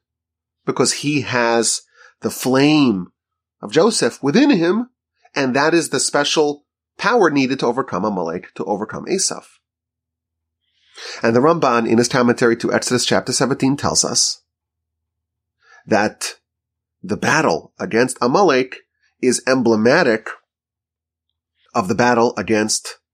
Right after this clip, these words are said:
Amalek in the future. Whatever Moshe and Joshua did then, Elijah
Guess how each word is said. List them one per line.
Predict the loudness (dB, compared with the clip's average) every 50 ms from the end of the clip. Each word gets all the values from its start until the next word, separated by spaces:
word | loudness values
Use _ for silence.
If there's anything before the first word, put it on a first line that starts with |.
| _ _ _ _ _ _
Amalek | -2 2 4 4 4 2 0
in | 0 -2
the | 0
future. | 2 2 2 2 2 2 2 2 2 0 -2 _ _ _ _ _ _ _ _ _ _ _ _ _ _ _ _ _ _ _ _ _ _ _ _ _ _ _
Whatever | -4 0 2 2 4 4 4 2
Moshe | 2 2 2 4 4 4 2 0 -2 -2 -2 -4 -8 -14 _ _ _ _ _ _ _ _ _ _ _ _ _ _ -10
and | -8 -4
Joshua | 0 2 2 2 0 -2 -4 -6 -6 -6
did | -6 -4 -2 0 2 2 2 0 -2 -8 _ _ _ _ _ _ _ _ _ _ _ _
then, | -18 -8 -2 2 2 4 4 2 0 -4 -8 -12 _ _ _ _ _ _ _ _ _ _ _ _ _ _ -10
Elijah | -6 -2 0 2 2 0 0 -2 -4 -6 -8 -12